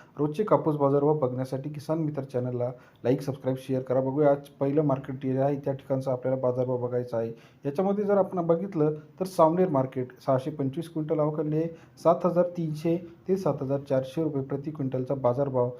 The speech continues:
सावनेर कापूस मार्केटमध्ये आहे. सरासरी दर सावनेर कापूस मार्केटमध्ये सात तीनशे, सात चारशे. त्यानंतर सिंधी सेलू कापूस मार्केट दोनशे पाच क्विंटल आवकची आलेली आहे, सात हजार पाचशे ते सात हजार नऊशे रुपये प्रति क्विंटल बाजारभाव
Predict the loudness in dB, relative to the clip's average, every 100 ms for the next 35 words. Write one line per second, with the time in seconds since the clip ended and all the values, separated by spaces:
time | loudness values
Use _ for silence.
0 | -16 -6 0 2 4 2 2 0 -4 -4
1 | -4 -8 -6 -2 -2 -2 -4 -2 -2 -4
2 | -4 -4 -4 -2 -2 0 -2 -2 -4 -6
3 | -6 -6 -6 -4 -2 -4 -4 -8 -6 -6
4 | -6 -6 -4 -6 -6 -14 -16 -20 -20 _
5 | 2 4 4 0 0 -2 -2 0 0 0
6 | 0 -2 -2 -2 0 -2 -2 -4 -4 -2
7 | -2 -4 -4 -2 -4 -6 -4 -4 -4 -4
8 | -4 -4 -6 -14 _ -2 0 4 2 4
9 | 0 0 -6 -8 -6 -4 -4 -4 -2 -4
10 | -4 -4 -4 -4 -6 -8 -20 _ -8 -6
11 | -4 -2 -2 0 0 0 -2 -2